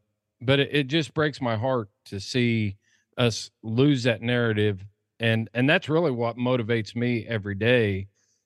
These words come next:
to work on this podcast, is to help restore that,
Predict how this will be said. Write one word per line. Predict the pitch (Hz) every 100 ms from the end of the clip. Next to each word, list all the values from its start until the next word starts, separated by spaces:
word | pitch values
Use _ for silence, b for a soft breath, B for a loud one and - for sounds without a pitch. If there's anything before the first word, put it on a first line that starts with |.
| _
to | 120
work | 107 117 110
on | 110
this | 104 -
podcast, | - 147 120 - 98 98 101 110 - _ _ _ _ _ -
is | 123 117 117 101
to | - 139 127
help | 139 156 - _ _ _ _
restore | 131 131 113 185 190 190
that, | 120 98 87